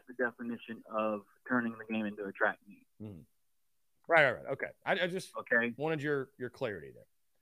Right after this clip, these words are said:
Speaker 1: That's the best, that's the best thing I can come up with. But if they turn it into a track meet, we're screwed.
Speaker 2: Mm.
Speaker 1: And I think if we can,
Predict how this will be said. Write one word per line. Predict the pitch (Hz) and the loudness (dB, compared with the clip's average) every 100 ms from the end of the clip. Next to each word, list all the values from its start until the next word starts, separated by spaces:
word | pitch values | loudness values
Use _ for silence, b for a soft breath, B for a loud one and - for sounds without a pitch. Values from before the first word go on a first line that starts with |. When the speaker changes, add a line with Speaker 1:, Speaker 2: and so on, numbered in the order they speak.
| _ _ - | _ _ 6
Speaker 1:
That's | 165 - | 6 6
the | 165 | 2
best, | 165 175 165 - | 8 8 8 4
that's | 170 - | 0 0
the | 156 | -2
best | 156 160 151 _ 139 139 - | 2 2 0 _ -16 -14 -8
thing | 147 135 | -4 -4
I | 131 | -6
can | 120 107 _ _ _ _ - | -8 -12 _ _ _ _ -4
come | 147 139 | -2 0
up | 139 120 | -2 -2
with. | 104 - _ b b _ _ _ | -6 -6 _ b b _ _ _
But | 127 123 | -4 -2
if | 117 - | 0 4
they | 175 | 6
turn | 185 190 | 6 4
it | 180 | 4
into | 175 165 151 | 2 4 4
a | 131 | 4
track | - 165 160 143 | 6 4 4 -2
meet, | 131 123 - _ | -2 -2 -6 _
we're | 127 123 | -8 -8
screwed. | - 139 147 156 156 _ _ - | -2 4 4 2 -4 _ _ -18
Speaker 2:
Mm. | 78 71 _ _ _ - | -16 -18 _ _ _ -6
Speaker 1:
And | 123 | 2
I | 127 143 - | 6 6 4
think | 156 147 - | 0 0 -4
if | 127 | -4
we | 123 151 | 0 0
can, | 147 131 | 2 0